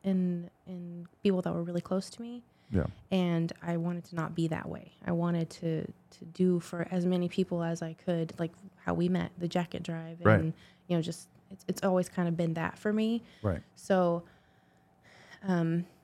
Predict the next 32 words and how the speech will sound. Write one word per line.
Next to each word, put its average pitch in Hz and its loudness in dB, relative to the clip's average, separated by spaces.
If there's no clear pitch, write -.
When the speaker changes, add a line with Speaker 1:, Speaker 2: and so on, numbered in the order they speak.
Speaker 1:
you 185 -2
know, 175 2
we've 180 4
talked 180 -2
about 175 -2
this - -2
previously, 190 2
but, 185 0
you 190 -2
know, - -4
like 175 -4
you've 175 0
said, 170 -2
uh, - -20
when 196 2
you 208 4
go, 175 2
who, - 0
who, 185 2
like, 180 -4
what 208 4
are - 6
people 202 2
gonna 190 0
say 185 0
about 202 -2
you? 233 -2
That 185 -2
I 202 4
Speaker 2:
Yeah. 202 4
Speaker 1:
don't 202 0
want 185 0